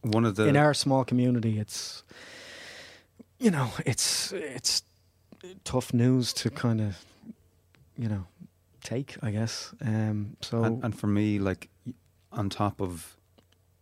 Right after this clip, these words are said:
Speaker 1: the tragedy of losing people so young, um, like, you kinda see the,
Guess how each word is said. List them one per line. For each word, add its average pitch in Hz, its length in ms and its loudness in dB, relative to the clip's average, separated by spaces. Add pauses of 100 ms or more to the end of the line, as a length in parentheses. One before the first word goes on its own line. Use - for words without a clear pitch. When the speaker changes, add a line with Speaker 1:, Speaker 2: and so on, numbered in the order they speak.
(240)
Speaker 1:
the 101 100 0
tragedy 92 500 2
of 95 180 -2
losing 92 300 0
people 95 260 -2
so 92 220 0
young, 90 380 0 (720)
um, 85 420 -4 (560)
like, 90 220 -2
you 98 80 0
kinda 101 180 2
see 104 300 0
the, 92 340 0